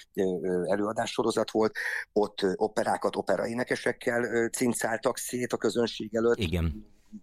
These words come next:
Speaker 1: Na-, na-, nagy, nagy röhögések közepette.
Speaker 2: Mhm.
Speaker 1: Itt pedig nagy klasszikusokat fog szétcincálni a Pali majd színészekkel, ugyanúgy szintén a közönség előtt. Úgyhogy
Speaker 2: Hmm.
Speaker 1: várunk mindenkit szeretettel, dantefesztivál pont hu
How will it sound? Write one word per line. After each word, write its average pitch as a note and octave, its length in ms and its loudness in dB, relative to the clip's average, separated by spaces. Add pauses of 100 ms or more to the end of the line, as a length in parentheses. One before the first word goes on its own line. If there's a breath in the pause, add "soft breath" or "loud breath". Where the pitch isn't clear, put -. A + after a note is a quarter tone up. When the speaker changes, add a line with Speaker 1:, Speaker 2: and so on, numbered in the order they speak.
(120)
Speaker 1:
Na-, G#2+ 280 2
na-, G#2+ 220 2
nagy, G#2+ 320 2
nagy G#2 160 2
röhögések G#2 500 0
közepette. G#2+ 560 -2 (160 loud breath)
Speaker 2:
Mhm. G#2 120 4
Speaker 1:
Itt D#2+ 120 2
pedig G2+ 200 0
nagy G2+ 220 0
klasszikusokat F2+ 720 -2
fog F#2 140 -2
szétcincálni F2 640 -4
a E2+ 80 0
Pali F2+ 240 -2
majd E2 160 -2
színészekkel, - 720 -4 (260 loud breath)
ugyanúgy D#3+ 340 0
szintén - 360 -6
a - 60 -4
közönség - 560 -6
előtt. - 300 -8
Úgyhogy - 420 -4 (1000 loud breath)
Speaker 2:
Hmm. G#2+ 160 4
Speaker 1:
várunk F2+ 440 0
mindenkit F2 440 -2
szeretettel, E2+ 800 0 (260 loud breath)
dantefesztivál D#2+ 920 -2
pont - 240 -6
hu - 160 -4